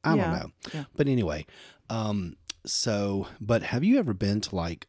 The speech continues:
Speaker 1: a party? And see, to me, like, this is out of my comfort zone.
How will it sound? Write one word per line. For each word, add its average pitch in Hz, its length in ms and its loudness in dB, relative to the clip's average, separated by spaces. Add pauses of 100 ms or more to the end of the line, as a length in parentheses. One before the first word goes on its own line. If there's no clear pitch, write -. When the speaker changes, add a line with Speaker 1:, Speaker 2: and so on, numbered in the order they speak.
(100)
Speaker 1:
a 87 100 -8
party? 85 640 -8 (1120)
And 95 240 -4
see, 110 160 -2
to 98 140 -4
me, 117 180 2
like, 90 240 -4
this 113 180 -4
is - 80 -6
out 85 120 -2
of 82 40 -6
my 90 160 -4
comfort 73 400 -10
zone. 62 300 -10